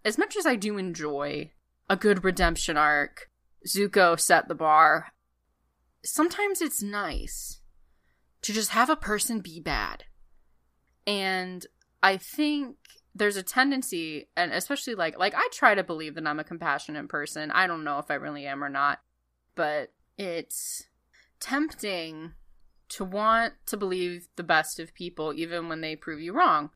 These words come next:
because that's what quote-unquote good people are supposed to do. And sometimes it's just nice to let go of that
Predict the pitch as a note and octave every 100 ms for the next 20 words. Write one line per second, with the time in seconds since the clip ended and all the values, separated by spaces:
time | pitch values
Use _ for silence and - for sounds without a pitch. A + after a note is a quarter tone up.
0 | _ _ _ _ _ G3 G3 F#3+ F3 F3
1 | D#3+ - - - D#3+ D#3 - D#3+ E3 E3
2 | D3+ D#3 D#3 - D3+ C#3+ C#3+ - D3 C#3
3 | - E4 F3 D3 _ _ _ _ F#3+ F#3
4 | F3+ F3 F3 E3+ - _ - - G4+ F#4
5 | E4 B3+ A3+ - - G#3+ - E3+ E3 D#3
6 | E3+ C#4+ - - - - _ _ _ _
7 | _ - G#3 F#3+ F#3 G#3+ G#3 - F3+ F3
8 | G3+ G#3 G#3+ A#3+ B3+ C4+